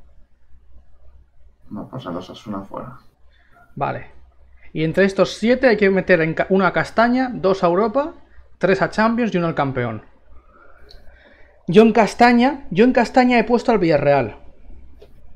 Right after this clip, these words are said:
Speaker 1: Castaña era el ocho, ¿no?
Speaker 2: No, el siete.
Speaker 1: El siete. Yo he puesto a los Asuna.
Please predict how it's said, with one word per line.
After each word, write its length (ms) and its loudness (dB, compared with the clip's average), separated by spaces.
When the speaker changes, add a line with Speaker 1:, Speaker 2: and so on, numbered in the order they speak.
Speaker 1:
Castaña 540 -2
era 140 -2
el 60 -6
ocho, 360 -4
¿no? 240 -8
Speaker 2:
No, 160 0
el 80 -2
siete. 220 2
Speaker 1:
El 160 -6
siete. 400 -8
Yo 100 -12
he 40 -12
puesto 240 -12
a 60 -12
los 120 -16
Asuna. 440 -16